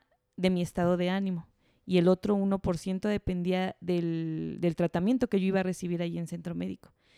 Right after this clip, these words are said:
Entonces, ese noventa y nueve por ciento en mí, el estado de ánimo que yo decidí tener, fue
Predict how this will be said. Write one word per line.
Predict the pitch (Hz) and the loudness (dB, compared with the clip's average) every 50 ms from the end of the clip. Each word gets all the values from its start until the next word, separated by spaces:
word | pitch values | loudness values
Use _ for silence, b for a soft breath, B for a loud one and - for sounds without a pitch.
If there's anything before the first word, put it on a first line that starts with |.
| b b b b b b b b | b b b b b b b b
Entonces, | - 202 185 214 220 220 247 233 - - | -4 -2 0 0 2 2 0 -2 0 -2
ese | - 262 - 294 | -2 0 0 0
noventa | 269 254 226 220 202 175 202 | 0 0 0 -2 -2 -2 -2
y | 202 | -2
nueve | 202 214 226 220 | 0 -2 -2 -2
por | - - 190 175 | -2 -4 -6 -4
ciento | - 208 202 202 190 220 | -4 -4 -4 -2 -2 0
en | 208 202 190 190 | 0 0 0 0
mí, | 214 254 359 415 | 0 -2 -2 -2
el | - 196 180 | -2 0 0
estado | 180 - - - 226 254 285 285 | 0 0 2 2 4 4 6 4
de | 254 220 | 4 4
ánimo | 208 208 214 208 196 185 | 4 4 4 2 2 2
que | - 190 180 | 2 4 4
yo | 190 190 | 4 4
decidí | 190 196 - 202 185 185 | 4 2 0 0 -2 -2
tener, | 175 - - 180 175 175 196 247 - - - _ _ _ _ _ _ | -2 0 -2 -2 0 0 -2 -4 -6 -10 -18 _ _ _ _ _ _
fue | - - - 185 185 185 185 185 180 175 170 170 165 | -6 0 2 4 6 6 6 4 4 4 2 0 -2